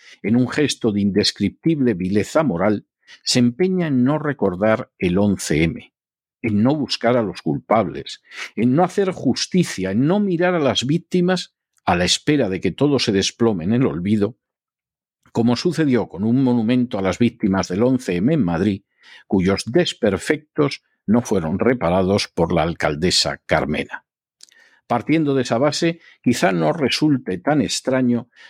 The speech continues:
todo lo que España ha vivido desde entonces hasta ahora, porque si la inmensa mayoría de la población aceptó el océano de mentiras sobre el once eme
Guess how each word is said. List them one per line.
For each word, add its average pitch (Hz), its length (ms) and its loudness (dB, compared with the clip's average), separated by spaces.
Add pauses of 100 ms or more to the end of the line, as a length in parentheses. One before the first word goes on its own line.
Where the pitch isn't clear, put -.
(120)
todo 151 180 0
lo 165 140 2
que - 80 -4
España 160 420 -2
ha 143 40 0
vivido 143 400 2
desde 101 260 0
entonces 107 560 0
hasta - 240 -2
ahora, 135 320 -2 (480)
porque 107 240 -2
si 123 160 -2
la 120 120 2
inmensa 151 560 -2
mayoría 110 440 2
de 104 100 0
la 87 140 0
población 90 720 -2 (320)
aceptó 110 640 -2
el 135 100 2
océano 117 420 0
de 107 120 0
mentiras 90 600 0
sobre 85 300 -4
el 98 60 2
once 117 380 0
eme 98 280 -2